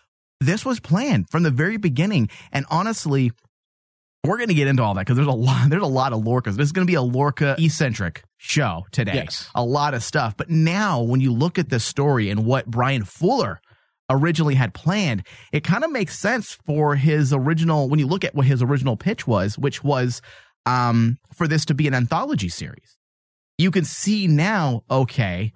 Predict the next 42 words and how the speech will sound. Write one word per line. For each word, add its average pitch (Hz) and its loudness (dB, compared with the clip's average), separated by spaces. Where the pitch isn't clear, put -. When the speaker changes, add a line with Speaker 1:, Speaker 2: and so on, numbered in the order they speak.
Speaker 1:
this 165 0
is 180 -2
supposed 165 0
to 156 -2
be 147 2
a 127 2
one 131 2
and 139 4
done 120 0
story 123 0
and 117 0
you 113 2
move 107 2
on. 139 0
And 165 2
you 175 4
can 151 4
kinda 196 0
see 202 0
that 175 0
how 135 0
all 160 0
the 202 -4
characters 151 0
are 143 -2
either 147 0
being, 123 2
A, 165 0
killed 165 0
off, 127 0
they're 107 -2
having 139 0
a 139 0
resolve. 117 2
You 180 2
could 214 -2
almost 208 0
see 208 0
an 139 0
ending 160 0
to 180 2
their 131 0